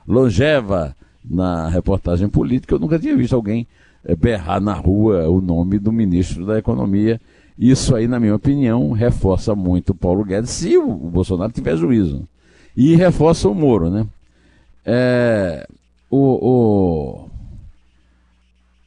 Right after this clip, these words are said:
Tomé Abduch, nas ruas, é que chamou, ah, os berros do povo a favor do, do Paulo Guedes, da nova Previdência, né? É,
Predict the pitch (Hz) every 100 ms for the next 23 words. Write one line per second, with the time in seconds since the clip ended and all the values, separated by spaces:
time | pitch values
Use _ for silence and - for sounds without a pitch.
0 | - 160 127 165 160 104 147 175 - 110
1 | 104 - 147 156 113 127 - - 123 101
2 | 127 131 95 80 - _ - - - 50
3 | 50 82 90 - 95 78 65 107 104 95
4 | 87 - - 98 101 107 92 - _ _
5 | _ - 71 92 - 92 92 95 87 78
6 | 78 82 95 95 107 92 98 90 92 82
7 | 69 82 85 - 92 98 71 55 - 58
8 | 69 71 _ _ _ _ _ _ _ 104
9 | 120 120 117 95 76